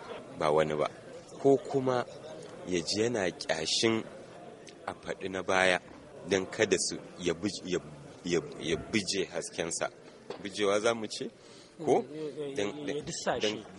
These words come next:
Speaker 1: kada ya dissa shi nasa hasken. To, wannan tana sawa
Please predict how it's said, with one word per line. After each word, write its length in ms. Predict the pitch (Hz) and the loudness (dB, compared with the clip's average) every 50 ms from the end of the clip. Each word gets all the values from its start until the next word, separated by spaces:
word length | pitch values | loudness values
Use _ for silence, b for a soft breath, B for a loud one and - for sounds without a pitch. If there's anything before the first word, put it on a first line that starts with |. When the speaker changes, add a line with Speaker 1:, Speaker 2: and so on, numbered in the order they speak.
| - - | -10 -4
Speaker 1:
kada 220 | - 117 104 110 | -2 0 2 4
ya 160 | 98 92 87 | 4 2 2
dissa 340 | 80 101 101 - - 95 80 | 2 -2 -4 0 0 0 0
shi 160 | - - 90 | 0 0 2
nasa 280 | 87 87 85 - - 78 | 2 2 2 2 0 -4
hasken. 340 | 76 76 - - - 78 - - B B B B B B B B B B B - - | -4 -6 -4 -2 -4 -4 -4 -4 B B B B B B B B B B B -6 0
To, 260 | - 95 80 71 - - - - - - - - - - - | 2 2 2 2 -2 -6 -12 -18 -18 -18 -18 -18 -14 -6 0
wannan 300 | 90 104 110 104 98 98 | 0 2 2 2 -2 -2
tana 240 | - 104 98 92 87 | -2 -2 -2 0 -2
sawa 420 | - - 98 90 85 82 85 90 | -2 0 0 2 2 2 2 0